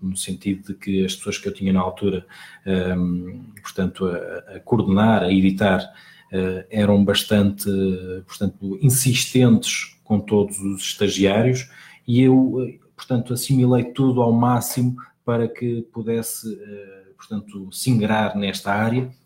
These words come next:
e foi isso que acabou por, por acontecer. Eu apliquei-me, eh, praticamente,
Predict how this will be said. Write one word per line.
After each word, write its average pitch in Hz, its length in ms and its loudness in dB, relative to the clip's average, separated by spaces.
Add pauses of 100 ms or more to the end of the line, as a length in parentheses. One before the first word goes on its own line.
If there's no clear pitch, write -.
e 120 80 -6
foi 139 180 2
isso 135 100 -2
que 143 100 -2
acabou 135 300 2
por, 135 320 2
por 139 140 0
acontecer. 143 380 0
Eu 104 80 2
apliquei-me, 120 580 -2 (540)
eh, 113 180 0 (160)
praticamente, 127 1120 0